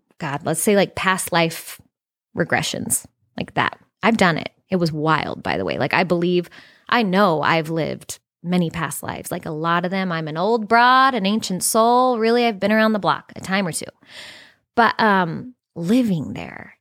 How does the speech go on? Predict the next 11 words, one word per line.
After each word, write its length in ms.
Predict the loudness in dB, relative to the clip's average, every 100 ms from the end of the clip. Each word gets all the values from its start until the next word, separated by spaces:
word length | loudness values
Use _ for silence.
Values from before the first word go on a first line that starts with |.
| _
in 160 | -4 2
those 240 | 4 4
spaces 720 | 2 0 -4 -4 -8 -8 -8 -4
in 180 | 2
this 240 | 4 2 0
lifetime, 560 | -2 -2 -6 -8 -10 -18 _ _ _ _ _ -4
I 40 |
have 220 | 0 0 2
to 80 |
ask 220 | 0 0 -4
myself, 460 | -4 -4 -8 -10